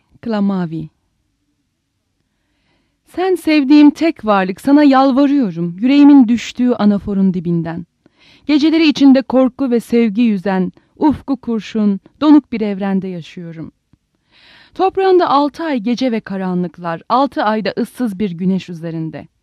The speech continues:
Kutup bölgelerinden daha çıplak bir ülke. Ne hayvan, ne yeşillik,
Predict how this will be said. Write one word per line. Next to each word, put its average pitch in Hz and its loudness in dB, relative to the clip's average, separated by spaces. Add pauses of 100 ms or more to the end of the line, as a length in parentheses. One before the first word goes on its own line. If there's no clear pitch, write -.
(480)
Kutup 277 -6
bölgelerinden 262 0
daha 277 -10
çıplak - -12
bir 180 -10
ülke. 170 -16
Ne 285 2
hayvan, 202 -4 (280)
ne 247 0
yeşillik, 185 -4